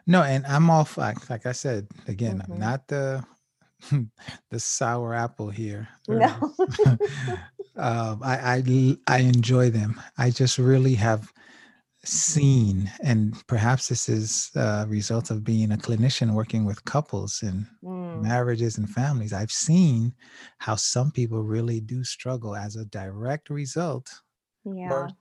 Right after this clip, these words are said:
Speaker 1: it's related to these, some of these holidays.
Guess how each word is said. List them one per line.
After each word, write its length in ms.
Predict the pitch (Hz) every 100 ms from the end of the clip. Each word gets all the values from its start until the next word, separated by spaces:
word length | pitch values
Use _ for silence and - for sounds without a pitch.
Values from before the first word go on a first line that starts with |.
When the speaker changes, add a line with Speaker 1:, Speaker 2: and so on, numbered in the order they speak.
| _ _ _ _ -
Speaker 1:
it's 180 | 175 175
related 540 | 170 165 170 123 107 -
to 160 | 104 101
these, 200 | 104 107 -
some 120 | 113
of 60 | 107
these 120 | 107
holidays. 640 | 120 165 135 95 87 95